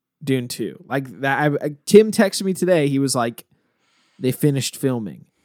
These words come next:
I remember, I was like, I saw that movie. I took my dad to it. I was like, "Dad, this is one of those, like,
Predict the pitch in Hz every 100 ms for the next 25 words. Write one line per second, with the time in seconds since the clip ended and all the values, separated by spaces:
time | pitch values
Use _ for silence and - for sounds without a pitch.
0 | _ _ _ _ - 156 190 185 175 175
1 | 175 170 156 156 151 147 147 170 170 156
2 | 160 147 160 147 143 139 139 - 147 143
3 | 147 _ - 127 117 123 120 120 131 127
4 | 127 120 123 120 117 117 117 104